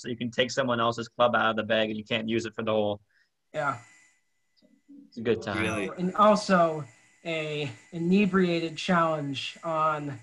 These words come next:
Speaker 2: golf, on golf courses worldwide, no matter how,
Speaker 1: Mm-hmm.
Speaker 2: no matter how good or bad you are.
Speaker 1: Yeah. Well, Malcolm's pretty lethal with a two iron, so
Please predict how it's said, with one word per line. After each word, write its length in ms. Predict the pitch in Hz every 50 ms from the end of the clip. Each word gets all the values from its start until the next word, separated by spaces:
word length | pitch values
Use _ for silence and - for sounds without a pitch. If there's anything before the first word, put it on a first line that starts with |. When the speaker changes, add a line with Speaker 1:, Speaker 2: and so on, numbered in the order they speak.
| - _ _ _ - 151
Speaker 2:
golf, 320 | 175 165 151 151 190 -
on 240 | - 170 160 160 160
golf 260 | 156 156 151 147 -
courses 440 | - - 160 151 135 - 151 139 131
worldwide, 640 | 143 147 143 143 139 147 143 139 139 139 139 139 - - - _ _ _ _ _ -
no 100 | 170 160
matter 300 | 156 160 165 165 165 156
how, 160 | - 151 156
Speaker 1:
Mm-hmm. 80 | - - - _ _ _ _ _ -
Speaker 2:
no 60 | 185 190
matter 60 | 190 180
how 140 | 185 175
good 280 | 165 139 - 170 180 170
or 140 | 165 156 151
bad 320 | - 165 160 156 156 156
you 120 | 160 156 151
are. 240 | 151 151 147 120 - - - _ _ _ _ _ _ _ _ _ _ _ _ _ _ _ _
Speaker 1:
Yeah. 280 | - 123 147 143 - - - _ _ _ _ -
Well, 120 | 120 123
Malcolm's 320 | 135 143 147 143 143 127 127
pretty 180 | 143 135 123
lethal 280 | 117 127 131 127 127 120
with 100 | 117 113
a 40 | 110
two 200 | - - 123 110
iron, 260 | 104 104 104 104 104
so 320 | 104 - 110 107 104 104